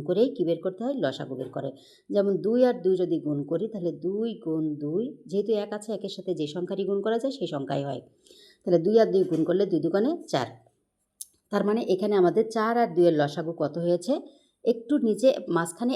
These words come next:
একটি সংখ্যা লেখার মতো ফাঁকা রেখে নিচে দাগ দিয়ে এবার চার আর দুইয়ের লসাগু কত হয়? চার। একটি সাল, চার লিখতে হবে, একটি সংখ্যা লিখতে হবে লসাগু। এবার যে লসাগু বের হবে, এই লসাগুকে আগে আমরা প্রথম সংখ্যা দিয়ে যেটা, সেটার আগে কাজ করব। তাহলে প্রথম সংখ্যার হর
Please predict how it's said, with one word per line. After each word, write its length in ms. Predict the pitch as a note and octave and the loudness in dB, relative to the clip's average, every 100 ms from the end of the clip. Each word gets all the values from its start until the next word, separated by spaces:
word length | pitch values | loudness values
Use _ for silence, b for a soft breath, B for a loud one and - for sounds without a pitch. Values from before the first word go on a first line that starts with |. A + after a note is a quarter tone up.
| - | -2
একটি 240 | F#3 - | -4 -4
সংখ্যা 380 | A3+ G3 F#3 A3 | -6 -2 -2 0
লেখার 280 | F3+ D#3 G3+ | -2 -4 -6
মতো 200 | G#3 G#3 | -6 -8
ফাঁকা 320 | G3+ E3 F3 | -8 -8 -6
রেখে 220 | D#3+ D#3 A3+ | -6 -6 -2
নিচে 220 | E3+ F3 | -2 -2
দাগ 200 | D3+ C#3 C3+ | -6 -6 -4
দিয়ে 140 | F#3+ | -4
এবার 200 | - D#3+ D#3+ | -2 -6 -6
চার 200 | F#3 G3 | -6 -4
আর 100 | F3+ | -4
দুইয়ের 180 | F#3 D#3+ | -4 -4
লসাগু 260 | D3 E3+ E3+ | -6 -8 -8
কত 180 | F#3+ G3 | -8 -6
হয়? 160 | A#3+ F4+ B B B - | -6 -8 B B B -8
চার। 200 | D3 C3+ - | -6 -6 -4
একটি 300 | A3 A3 G#3 | -4 -4 -10
সাল, 240 | - F3+ F3 - | -4 -4 -4 -4
চার 160 | E3 | -2
লিখতে 240 | C#3 C#3+ D3 | -2 -6 -6
হবে, 140 | C#3 E3+ | -4 -4
একটি 220 | A3 A3 | -4 -6
সংখ্যা 280 | A3 F3+ E3+ C#3 | -8 -6 -4 -6
লিখতে 180 | - | -8
হবে 160 | C#3+ C#3+ | -8 -6
লসাগু। 400 | C#3+ C#3 C#3 C#3+ - B B B B - | -6 -6 -8 -8 -10 B B B B 2
এবার 280 | A#3 C#4 C4 | 4 4 2
যে 120 | C#4+ | 0
লসাগু 480 | A3+ F3 F3 A#3+ A#3+ B3+ | 2 2 0 -4 -4 0
বের 220 | E3 F#3+ | 0 0
হবে, 260 | F3+ D3+ E3 F3+ | -2 -2 -2 0
এই 140 | E3+ | 0
লসাগুকে 540 | D3+ D3+ F3+ G#3+ A#3 C4 - | 0 -4 -6 -6 -2 -2 -2
আগে 160 | E3+ | -4
আমরা 180 | E3+ F3 | -2 -2
প্রথম 300 | F3 - C4+ | -4 -10 -8
সংখ্যা 360 | A3 A#3+ F#3+ G3+ | -8 -8 -8 -6
দিয়ে 200 | E3 E3+ | -2 -2
যেটা, 240 | D3+ D3 G#3+ | -2 -6 -6
সেটার 320 | - B3 G#3+ | -6 -4 -4
আগে 160 | D#3+ | -4
কাজ 200 | D3+ C3 - | -6 -8 -10
করব। 200 | C#3+ C#3 B3 B B B | -10 -6 -8 B B B
তাহলে 200 | - G3 | -6 -4
প্রথম 240 | A3+ A#3+ C4+ | -2 -2 -2
সংখ্যার 360 | C#4 C4+ C4+ B3 | -4 -4 -2 -4
হর 340 | - E3+ G#3+ | -4 0 2